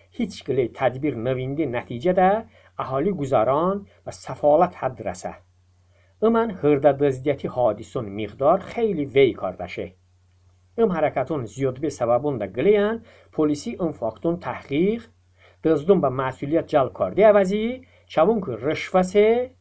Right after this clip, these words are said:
və avuni sərbəst vadoyi. Yəni, polis qıvvun ışdan və ım dızda əmalun şərait soxt edən. Bu barədə Respublika kütləvi informasiya vasituna da kafi qədər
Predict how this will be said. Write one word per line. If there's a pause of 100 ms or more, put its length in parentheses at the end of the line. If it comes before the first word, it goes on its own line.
(320)
və
avuni
sərbəst
vadoyi. (600)
Yəni, (240)
polis
qıvvun
ışdan (160)
və
ım
dızda
əmalun
şərait
soxt
edən. (640)
Bu
barədə
Respublika
kütləvi
informasiya
vasituna
da
kafi
qədər